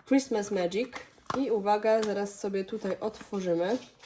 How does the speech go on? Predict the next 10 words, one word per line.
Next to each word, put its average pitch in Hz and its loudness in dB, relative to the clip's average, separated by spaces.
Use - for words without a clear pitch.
To 240 -2
jest 233 2
mgiełka, 226 4
moi 208 4
drodzy, 208 4
do 208 0
włosów 240 0
i 214 -4
do 208 4
ciała. 180 2